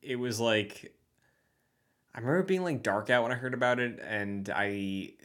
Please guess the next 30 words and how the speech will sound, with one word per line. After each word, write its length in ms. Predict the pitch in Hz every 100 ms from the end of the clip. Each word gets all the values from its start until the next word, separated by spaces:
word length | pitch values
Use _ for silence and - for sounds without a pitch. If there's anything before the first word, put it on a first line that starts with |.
| -
think 180 | 131 143
I 140 | 107 95 - - _ -
saw 360 | - - 98
the 100 | 98
tweet, 340 | 98 - 98 92
or 60 |
maybe 200 | 95 98
it 40 | 98
was, 100 | 101
like, 120 | 98
on 140 | 92
the 100 | 92
news 400 | 90 87 90 90
or 60 | 98
something, 560 | 95 92 95 90 87 -
um, 480 | - 85 80 85 107 110 _ -
and 80 |
I 60 | 95
was, 100 | 98
like, 140 | 101
in 80 | 98
my 100 | 101
family 360 | 95 98 90 90
living 300 | 90 90 87
room, 200 | 87 85
and 100 | 87
I 20 |
was 120 | 90
like, 100 | 95 - -
"Dang, 440 | 98 104 92 87